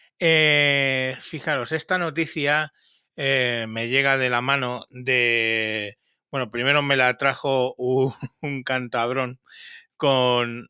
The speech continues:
eh, del periódico Alerta, el diario de Cantabria,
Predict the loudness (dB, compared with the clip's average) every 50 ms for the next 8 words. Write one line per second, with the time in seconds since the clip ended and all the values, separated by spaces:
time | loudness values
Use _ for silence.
0 | _ _ -6 -6 -4 -4 -4 -4 -4 -2 0 0 0 0 -2 -4 -2 0 0 2
1 | 2 0 0 2 2 2 2 4 4 2 2 2 0 -2 -4 -2 -2 -2 -4 -6
2 | -8 -4 0 0 0 0 0 0 -2 -2 -4 -6 -10 -10 -4 0 2 2 2 0
3 | -2 -6 -8 -10